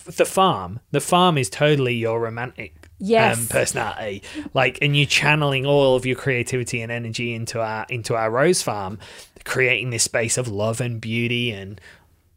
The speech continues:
Speaker 1: like, it's in-, it's
Speaker 2: Relaxation.
Speaker 1: incredible. Yeah,
Speaker 2: Yep.
Speaker 1: exactly. So that's the kind of your outlet for that,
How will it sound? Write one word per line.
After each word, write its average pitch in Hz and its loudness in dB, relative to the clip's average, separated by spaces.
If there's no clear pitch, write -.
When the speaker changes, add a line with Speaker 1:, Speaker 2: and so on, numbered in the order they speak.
Speaker 1:
like, 120 -2
it's - -4
in-, 117 -6
it's - -4
Speaker 2:
Relaxation. 208 2
Speaker 1:
incredible. 147 4
Yeah, 147 6
Speaker 2:
Yep. - -2
Speaker 1:
exactly. 123 0
So 127 -2
that's 151 -2
the 123 -4
kind 131 -8
of 110 -12
your 120 -4
outlet 123 -4
for 123 -6
that, 123 -2